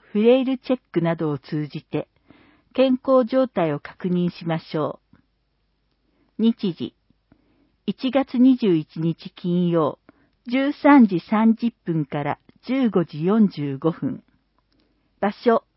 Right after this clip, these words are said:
鮭自治会館。対象、市内在住の六十五歳以上の方。定員、十五人。内容、握力、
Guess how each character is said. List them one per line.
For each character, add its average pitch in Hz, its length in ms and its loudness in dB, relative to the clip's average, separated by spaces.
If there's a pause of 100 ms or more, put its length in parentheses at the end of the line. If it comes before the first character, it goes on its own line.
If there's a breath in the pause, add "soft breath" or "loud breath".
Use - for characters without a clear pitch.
(300)
鮭 - 340 -2
自 240 160 -2
治 - 200 -18
会 202 260 2
館。 - 340 -6 (840)
対 226 220 2 (120)
象、 208 320 2 (380)
市 - 220 0
内 240 260 4
在 175 260 0
住 170 260 -2
の 165 180 -2
六 175 260 -6
十 254 240 -2
五 240 120 2
歳 233 340 0
以 233 180 -6
上 175 240 2
の 147 140 -4
方。 - 420 -10 (960 soft breath)
定 214 280 2
員、 202 360 -2 (420)
十 226 280 -2
五 156 140 -6
人。 156 300 -4 (680)
内 226 340 2
容、 214 320 0 (800)
握 269 320 -4
力、 - 400 -2